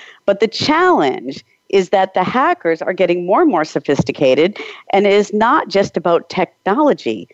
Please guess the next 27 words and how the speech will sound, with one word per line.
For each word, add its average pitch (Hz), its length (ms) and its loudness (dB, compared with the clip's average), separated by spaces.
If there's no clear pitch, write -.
It's - 220 -4
about 170 340 0
social - 560 -4
engineering. 160 720 0
Hacking 269 500 0
is 190 160 0
about 175 420 0
putting 220 260 -2
the 180 100 2
right 185 420 0
tools 214 360 -4
in 175 80 -2
the 170 80 -2
right 151 400 0
place 143 460 -2
and 175 200 -2
getting 233 340 2
people 202 460 -4
like - 260 0
me, 190 380 0
the 208 100 -6
user, 165 380 0
to - 100 -6
do 175 260 4
what 175 220 0
the 185 80 -2
hacker 165 640 -4